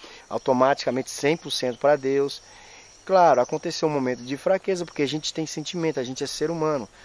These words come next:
Não devemos olhar para isso, porque a palavra de Deus também, ela, ela, ela nos, nos repreende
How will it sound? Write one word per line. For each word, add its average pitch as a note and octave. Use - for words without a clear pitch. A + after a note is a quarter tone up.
Não F3
devemos D3+
olhar C3+
para F#3+
isso, D#3
porque B2+
a C#3
palavra D3
de B2
Deus D3
também, C3+
ela, E3
ela, D3+
ela D3
nos, D3+
nos D#3
repreende E3